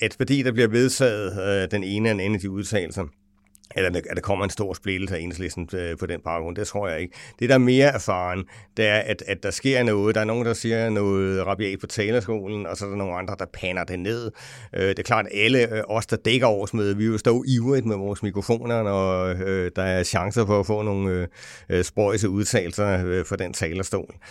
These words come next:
Øh, og det kan de som sagt få meget svært ved at styre. Øh, så lige præcis, øh, den diskussion,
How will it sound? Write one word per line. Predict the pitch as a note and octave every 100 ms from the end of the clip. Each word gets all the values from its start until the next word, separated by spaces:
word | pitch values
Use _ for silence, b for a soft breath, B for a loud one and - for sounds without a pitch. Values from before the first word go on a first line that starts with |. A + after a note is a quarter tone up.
| B A#2+ B
Øh, | F2+ F2
og | - G#2+
det | C3+
kan | D3 D3+
de |
som | C#3+ D3
sagt | A#2 A#2
få | -
meget | A#2+ F2 A#2
svært | - B2 B2
ved | C#3+
at | B2+
styre. | - D#3+ E3+ D3 - B B B -
Øh, | G#2+
så | G2+ A#2
lige | D3+
præcis, | F#3+ D#3+ E3 C3+ A#2+ -
øh, | B2 A#2 A2+ A2 G#2+ G#2
den | - D4
diskussion, | C#3+ B2+ A2 - G2 C#2+